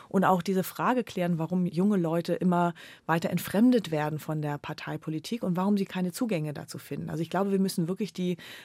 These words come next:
parteipolitische Arbeit verändern, wirklich von Grund auf erneuern,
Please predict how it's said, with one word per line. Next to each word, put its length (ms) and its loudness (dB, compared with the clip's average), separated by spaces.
parteipolitische 1300 0
Arbeit 720 4
verändern, 800 4
wirklich 320 -2
von 180 0
Grund 420 2
auf 240 -2
erneuern, 600 2